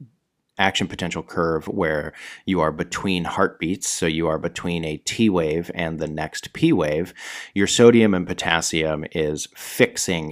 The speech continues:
itself again. So sodium is now exchanging with potassium and getting ready to receive another signal upstream,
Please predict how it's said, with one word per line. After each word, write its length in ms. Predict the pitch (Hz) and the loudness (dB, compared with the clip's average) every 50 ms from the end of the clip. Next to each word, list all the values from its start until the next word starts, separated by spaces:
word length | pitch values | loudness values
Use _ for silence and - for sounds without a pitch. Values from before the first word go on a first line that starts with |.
| - - | -8 -6
itself 600 | - 73 - - - - - 82 71 71 71 - - - | -4 -4 -4 -4 -6 -4 -2 0 0 -2 -2 -6 -10 -10
again. 380 | 78 - - 76 58 53 53 | -8 -4 -4 -4 -4 -4 -8
So 180 | - - - 65 | -8 -6 -6 -6
sodium 480 | - - - 90 85 85 80 78 76 76 | -6 -2 -2 0 0 0 -2 -2 -4 -6
is 100 | 76 - | -6 -4
now 140 | 80 73 | -4 -4
exchanging 480 | 69 69 - - - 101 101 92 95 92 | -2 -2 -2 0 2 2 2 0 0 0
with 180 | 87 82 - _ | -2 -2 -4 _
potassium 560 | - - - 85 82 80 - - 85 80 76 | -12 -4 0 0 0 0 0 -2 -2 -4 -4
and 140 | 76 71 - | -6 -6 -4
getting 240 | - 80 80 78 | -4 -4 -4 -4
ready 520 | 76 69 76 87 104 113 98 87 80 73 - - - - - _ _ | -6 -4 2 4 4 4 4 2 -2 -2 -4 -10 -18 -20 -20 _ _
to 160 | - 107 92 | -2 -2 0
receive 640 | 78 82 80 - - - 104 95 92 87 85 80 82 - | 0 -2 -2 -2 -2 0 0 2 2 2 0 -2 -4 -6
another 300 | 85 82 80 76 67 67 | -6 -4 -4 -4 -4 -4
signal 600 | - - - 92 85 78 82 73 71 73 - - _ | -4 -2 -2 -2 -2 -2 -4 -4 -4 -4 -6 -8 _
upstream, 720 | - 76 71 - - - - 107 104 101 98 98 92 92 | -4 -4 -4 -4 -8 -4 0 2 2 4 4 2 0 -2